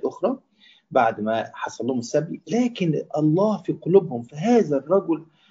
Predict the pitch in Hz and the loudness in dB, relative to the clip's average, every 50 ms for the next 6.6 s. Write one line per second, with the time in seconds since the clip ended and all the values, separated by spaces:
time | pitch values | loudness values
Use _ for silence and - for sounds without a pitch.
0 | _ - 165 170 190 196 175 170 156 156 156 147 139 143 147 160 160 151 147 151 | _ -2 2 4 6 6 6 4 2 2 2 2 4 4 2 2 0 -2 -2 -2
1 | 175 175 170 143 131 143 147 147 - - - - 139 120 117 143 151 156 220 226 | -2 -2 0 0 2 2 0 0 -2 -8 -6 -4 -4 -4 -2 -4 0 0 0 0
2 | 214 180 185 190 175 165 - 160 - - - 170 175 165 160 160 - - - - | 0 0 -2 -4 -6 -6 -8 -8 -8 -6 -4 -2 -2 -2 -2 -4 -6 -4 -4 -4
3 | - 156 170 180 175 175 - - - - - 165 160 151 143 135 139 151 165 170 | -2 2 2 2 2 0 -4 -14 -10 -4 -2 0 0 -2 -2 -4 -2 0 0 0
4 | 165 - 151 139 135 139 139 139 - - - 156 147 147 151 135 127 - 151 147 | -2 -4 -12 -12 -8 -8 -8 -8 -6 -4 -4 -4 -2 0 0 0 0 0 -2 -2
5 | 147 139 123 143 156 147 135 127 123 120 135 143 139 123 127 127 131 135 135 - | -4 -4 -2 -2 -2 -2 0 -2 -2 -4 -4 -6 -6 -4 -2 -2 -2 -2 -4 -6
6 | 127 123 - - - 113 131 131 - 139 147 | -10 -12 -12 -12 -10 -6 -6 -4 -4 -6 -10